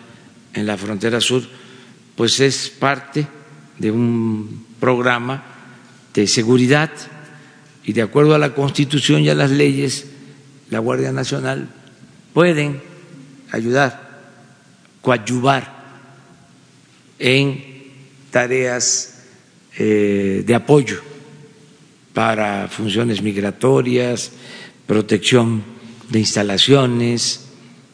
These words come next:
O sea, hay un marco legal que lo permite,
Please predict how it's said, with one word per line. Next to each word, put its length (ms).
O 20
sea, 280
hay 160
un 80
marco 300
legal 340
que 120
lo 180
permite, 580